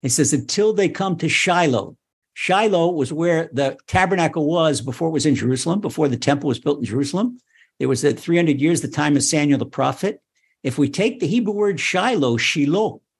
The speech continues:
and we take the numerical value of the letters,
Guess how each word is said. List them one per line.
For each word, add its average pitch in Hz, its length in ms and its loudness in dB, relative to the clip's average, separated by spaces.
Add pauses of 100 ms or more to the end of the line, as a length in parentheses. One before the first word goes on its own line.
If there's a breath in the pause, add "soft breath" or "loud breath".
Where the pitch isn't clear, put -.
(760)
and 143 280 -2
we 123 120 -4
take 180 300 0
the 170 100 4
numerical 165 420 2
value 185 340 4
of 110 140 0
the 135 80 -2
letters, 147 640 0